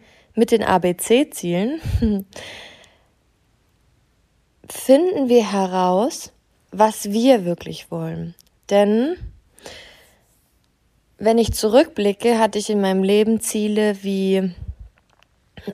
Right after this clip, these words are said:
<clears throat> als Teenager zum Beispiel, dass ich mein Abi mache, dass ich danach eine Ausbildung finde,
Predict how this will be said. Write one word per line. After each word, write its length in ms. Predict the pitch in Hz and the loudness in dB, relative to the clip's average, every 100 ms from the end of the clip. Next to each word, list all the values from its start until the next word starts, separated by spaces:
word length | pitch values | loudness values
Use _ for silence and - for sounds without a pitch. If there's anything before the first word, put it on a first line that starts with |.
| - | -8
<clears throat> 420 | 214 - 233 185 175 | -2 4 6 4 2
als 220 | 180 175 | -2 -2
Teenager 460 | - 202 196 196 185 | -4 -2 0 -2 -4
zum 160 | 185 | -4
Beispiel, 260 | 180 180 - | -4 -4 -6
dass 180 | 175 - | -8 -8
ich 120 | - | -8
mein 140 | 175 | -6
Abi 280 | - 190 214 | -4 -2 0
mache, 560 | 202 185 180 185 - - _ - - - - _ _ | 0 0 -2 -6 -10 -20 _ -20 -20 -20 -20 _ _
dass 220 | 190 175 | -2 -2
ich 60 | - | -4
danach 280 | 170 165 170 | -6 -6 -6
eine 160 | - | 0
Ausbildung 560 | 202 202 - 185 190 190 | 2 2 -2 -2 -2 -6
finde, 760 | - 185 190 185 185 180 180 | -6 -4 -2 -2 -2 -4 -8